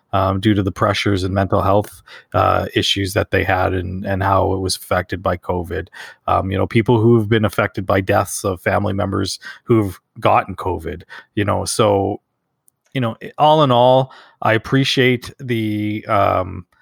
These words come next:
the restrictions. I will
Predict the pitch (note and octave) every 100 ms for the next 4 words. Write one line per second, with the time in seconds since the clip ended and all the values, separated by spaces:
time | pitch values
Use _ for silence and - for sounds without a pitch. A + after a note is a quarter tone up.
0 | _ _ _ _ _ - A2 G#2 - D3+
1 | D#3 G3+ F#3 F3+ - - - _ _ A2+
2 | A2+ G2+ F#2+ F#2 G2